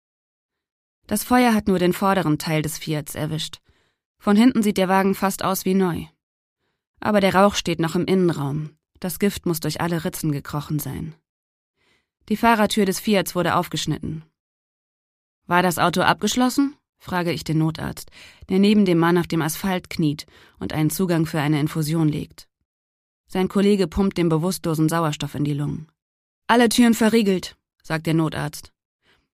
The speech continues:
„Aber ein bisschen gewundert habe ich mich schon, dass er keine Hilfe gerufen hat. Hat doch jeder ein Telefon dabei heutzutage.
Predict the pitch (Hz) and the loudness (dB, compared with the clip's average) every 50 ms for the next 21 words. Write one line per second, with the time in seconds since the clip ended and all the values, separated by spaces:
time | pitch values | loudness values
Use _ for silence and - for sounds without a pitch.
0 | _ _ - 170 160 - 147 156 175 165 180 - - 180 190 196 170 151 160 175 | _ _ -8 -4 -2 0 0 0 0 0 -2 -2 -2 -2 0 0 0 0 0 2
1 | 202 240 269 254 262 262 247 262 254 - 240 214 - - 269 285 277 240 180 160 | 4 4 4 4 2 2 2 2 2 2 2 0 2 2 4 4 4 4 2 -2
2 | 160 - - - - - - 196 190 - 175 - 190 180 175 175 180 202 247 254 | -6 -14 -20 -20 -20 -14 -10 -8 -6 -6 -4 -2 2 4 6 6 8 6 6 6
3 | - 226 180 175 151 165 165 160 175 170 170 170 160 160 - - _ _ _ _ | 4 2 2 2 2 0 -2 -2 -2 0 0 0 -2 -4 -8 -16 _ _ _ _
4 | _ _ _ _ _ _ _ - - - 151 147 - 160 160 151 131 143 - 185 | _ _ _ _ _ _ _ -12 -8 -8 -6 -4 0 0 2 2 0 0 2 2
5 | 233 277 - - 165 160 156 151 143 156 151 151 147 160 175 139 - - 147 - | 2 2 2 2 2 2 4 4 2 2 2 2 0 0 -2 -4 -4 -6 -8 -8
6 | - 160 156 151 - 143 156 160 | -6 -6 -6 -4 -4 -6 -8 -10